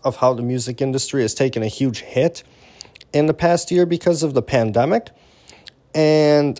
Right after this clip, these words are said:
I hope that the music industry will return strong. I hope live performances, especially where I am, become a thing one, become a thing in the future again.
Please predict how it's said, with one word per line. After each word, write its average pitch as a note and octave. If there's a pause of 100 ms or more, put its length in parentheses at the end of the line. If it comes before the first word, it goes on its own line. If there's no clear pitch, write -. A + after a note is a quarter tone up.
(140)
I D3+
hope F3+
that E3+ (760)
the D3
music D#3+
industry D#3
will C#3
return B2
strong. C3+ (420)
I B2+
hope C3
live D3
performances, D3 (480)
especially C#3+
where G#2+
I D3
am, G3+ (280)
become C3
a A2+
thing F#3+
one, G3+ (100)
become C#3+
a C3
thing D#3+
in E3+
the B2
future G3
again. G3+